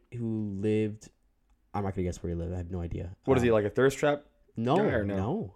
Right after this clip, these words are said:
Speaker 1: He literally, he make, and his, his, his content was so simple. Basically, like, he would react in duet videos, right?
Speaker 2: Yeah.
Speaker 1: Of people doing stupid shit. And he would just make, like, funny, like, facial expressions.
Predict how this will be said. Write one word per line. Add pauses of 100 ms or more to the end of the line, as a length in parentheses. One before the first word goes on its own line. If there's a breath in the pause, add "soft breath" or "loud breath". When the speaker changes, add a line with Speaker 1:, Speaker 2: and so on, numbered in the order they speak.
Speaker 1:
He
literally,
he
make, (120)
and
his, (200)
his, (140)
his
content
was
so
simple. (480)
Basically,
like, (640)
he
would
react
in
duet
videos,
right?
Speaker 2:
Yeah. (1040)
Speaker 1:
Of
people
doing
stupid
shit. (540)
And
he
would
just
make,
like, (1300)
funny,
like,
facial
expressions.